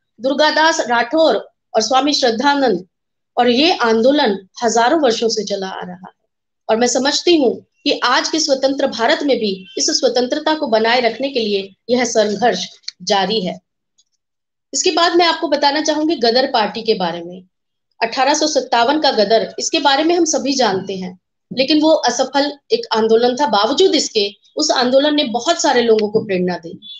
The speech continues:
लाला हरदयाल जी ने भी इसी आंदोलन से प्रेरणा लेकर गदर पार्टी की स्थापना की। यह गदर पार्टी विदेश में भारतीय प्रवासियों के द्वारा स्थापित की गई थी,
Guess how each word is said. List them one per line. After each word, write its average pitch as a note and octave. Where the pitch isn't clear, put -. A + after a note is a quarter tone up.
लाला A3+
हरदयाल A3+
जी C#4+
ने A#3
भी G3
इसी E4
आंदोलन B3+
से A#3
प्रेरणा G3+
लेकर F3
गदर A#3+
पार्टी G3+
की G3+
स्थापना F#3
की। F#3
यह A#3
गदर A#3
पार्टी G#3+
विदेश C#4
में F#3+
भारतीय C4+
प्रवासियों D4+
के C#4
द्वारा F#3+
स्थापित A3
की F#3
गई F3
थी, F#3